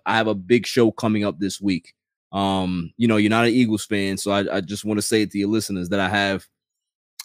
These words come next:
um, my boy Al, who's a big time Eagles fan. Um, he made a bet on my show that if the Eagles win, that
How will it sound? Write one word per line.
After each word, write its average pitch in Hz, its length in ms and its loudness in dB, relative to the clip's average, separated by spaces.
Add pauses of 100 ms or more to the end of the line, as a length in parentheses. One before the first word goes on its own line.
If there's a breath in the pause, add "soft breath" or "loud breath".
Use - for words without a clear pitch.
(180)
um, 98 600 -2
my 95 200 -4
boy 117 440 6
Al, 104 460 2
who's 101 220 -6
a 95 60 -8
big 101 340 -2
time 98 300 -4
Eagles 95 380 -4
fan. 80 400 -8 (300)
Um, 82 580 -6 (920)
he - 120 -14
made 107 240 4
a 101 60 0
bet 101 300 2
on 95 120 -4
my 92 160 -2
show 101 400 0
that 90 160 -2
if 87 200 -6
the 95 120 -4
Eagles 123 400 2
win, 113 480 2 (800)
that 92 340 -2